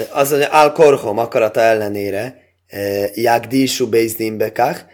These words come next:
és itt megint ugye mondja ezt, hogy Al Korhaj, Seim Lajó Szölegelés Ilkáhu. Na mostan egy picit gyakor-, egy picit konkrétabb, mint az előtte való Rási, mert ez konkrétan mondja, hogy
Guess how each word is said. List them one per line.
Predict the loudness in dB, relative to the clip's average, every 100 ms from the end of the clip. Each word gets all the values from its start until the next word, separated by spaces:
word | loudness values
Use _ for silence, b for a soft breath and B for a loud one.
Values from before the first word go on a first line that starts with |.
| b b
és | -12 -8
itt | -4
megint | 0 0 0
ugye | -2 -2
mondja | -2 -2 0 0
ezt, | 0
hogy | -4 -6
Al | -2 -2 -2
Korhaj, | 2 2 2 0 0 0 -4 B B
Seim | -8 -4 2
Lajó | 4 6 6
Szölegelés | 2 2 2 2 0 0 -2
Ilkáhu. | -2 0 -2 -2 -12 B B
Na | -8
mostan | -4 -2 0 -2 -2 -12 _ _ _ _ _ -2
egy | 0
picit | -2 0
gyakor-, | 4 4 4 2 0
egy | -4
picit | -6 0
konkrétabb, | 2 2 0 0 -2
mint | -2 -2
az | 2
előtte | 2 2 0
való | 0 2 4
Rási, | 2 0 -4 -6 B B _
mert | 0
ez | 0 0
konkrétan | 0 0 0 0
mondja, | 0 0
hogy | 0